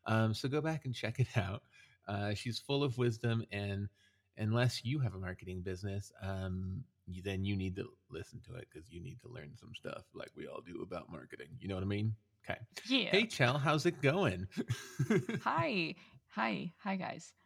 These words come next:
Speaker 2: I'm Chell,
Speaker 1: <laughs>
Speaker 2: 'cause Josh was all like, "Yo, in case you're new listening out there, degrading you already, welcome to the Unstuck Institute. I swear we're nice, and we only make fun of our listeners occasionally."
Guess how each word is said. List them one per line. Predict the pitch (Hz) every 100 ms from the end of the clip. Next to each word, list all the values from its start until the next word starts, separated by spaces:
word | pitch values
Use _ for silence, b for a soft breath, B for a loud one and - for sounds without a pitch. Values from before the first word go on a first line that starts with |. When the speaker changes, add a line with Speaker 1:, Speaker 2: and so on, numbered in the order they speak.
| b -
Speaker 2:
I'm | 247 359
Chell, | - 185 190 277 - 285
Speaker 1:
<laughs> | _
Speaker 2:
'cause | - 208 - B -
Josh | 214 226
was | 226
all | 214
like, | 220 220 202
"Yo, | 262 - 220 160
in | 165
case | - 269
you're | 247 208
new | 202 240 208
listening | 262 - 185 160
out | 156 -
there, | 160 165
degrading | 160 156 170 208 202
you | 190 185
already, | 180 180 175 151 B B B
welcome | 254 294 311 302 262
to | 202
the | 196
Unstuck | 147 165 - 143 -
Institute. | 139 - 165 - 143 -
I | 208
swear | 202 - 247 240
we're | 220 196
nice, | 180 139 175 -
and | 214
we | 214
only | 214 202
make | 180
fun | - 170
of | 160
our | 156
listeners | 151 - 156 147
occasionally." | 170 - - - 64 -